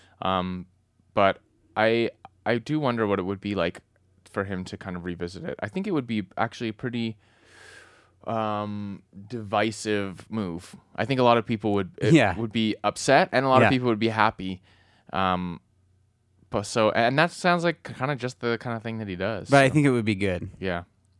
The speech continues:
Speaker 2: Yeah.
Speaker 1: Well, of course you would.
Speaker 2: Yeah.
Speaker 1: Millennial with a too short
Speaker 2: <laughs>
Speaker 1: attention span.
Speaker 2: <laughs> I know. But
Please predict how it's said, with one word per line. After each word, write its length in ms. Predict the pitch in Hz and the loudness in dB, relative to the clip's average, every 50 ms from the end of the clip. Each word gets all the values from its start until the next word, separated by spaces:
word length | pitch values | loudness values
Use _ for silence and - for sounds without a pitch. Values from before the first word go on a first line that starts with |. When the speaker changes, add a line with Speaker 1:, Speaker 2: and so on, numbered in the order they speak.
| _ _ - | _ _ -2
Speaker 2:
Yeah. 220 | 113 110 104 98 | 2 4 4 6
Speaker 1:
Well, 100 | 117 117 | 6 6
of 60 | 113 107 | 4 4
course 280 | - 156 135 110 - | 2 0 0 0 -2
you 180 | 92 98 104 92 | -4 -4 -4 -2
would. 300 | 76 64 64 69 - - - _ _ _ - | -2 -2 -2 -2 -4 -8 -14 _ _ _ 0
Speaker 2:
Yeah. 340 | 120 123 120 104 87 87 - - _ _ _ _ _ _ _ _ _ _ _ - | 2 4 4 4 2 0 -6 -12 _ _ _ _ _ _ _ _ _ _ _ -6
Speaker 1:
Millennial 800 | 101 107 101 98 101 98 101 98 98 98 98 98 104 107 - _ - | -4 -2 2 2 2 2 2 2 0 0 0 -2 -4 -6 -8 _ -2
with 200 | - - - - | 2 4 4 4
a 20 | 98 | 4
too 180 | - 196 190 | 4 2 4
short 200 | - 180 185 92 | 6 6 4 4
Speaker 2:
<laughs> 0 | |
Speaker 1:
attention 380 | 92 - - - 92 101 156 135 | 4 2 0 -2 0 0 -2 -2
span. 360 | - - 95 92 85 90 101 - - - 147 - - - - - - - - - - | -2 -6 -10 -6 -6 -6 -6 -6 -6 -8 -8 -8 -10 -12 -10 -10 -12 -14 -12 -14 -16
Speaker 2:
<laughs> 760 | - - - - - _ - - 175 190 180 170 95 - - | -16 -16 -18 -20 -20 _ -16 -10 -6 -4 -4 -4 -4 -2 0
I 120 | - 113 110 | 0 2 2
know. 240 | 107 101 90 92 - _ - - - - - - - - - _ | 2 2 0 -4 -8 _ -20 -20 -20 -20 -20 -20 -20 -20 -4 _
But 300 | - 135 131 123 - - | 4 6 6 6 4 0